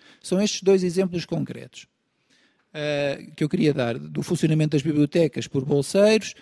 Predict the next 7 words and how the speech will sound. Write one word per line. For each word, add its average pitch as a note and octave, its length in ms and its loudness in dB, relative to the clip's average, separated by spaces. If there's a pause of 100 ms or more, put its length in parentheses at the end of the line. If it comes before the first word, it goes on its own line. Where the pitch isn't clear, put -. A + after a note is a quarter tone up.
(240)
do D#3 100 -4
funcionamento D#3+ 680 0
dos - 80 -4
recursos - 400 -4
humanos D#3 420 2
por C3+ 200 -4
bolseiros, F#3+ 640 2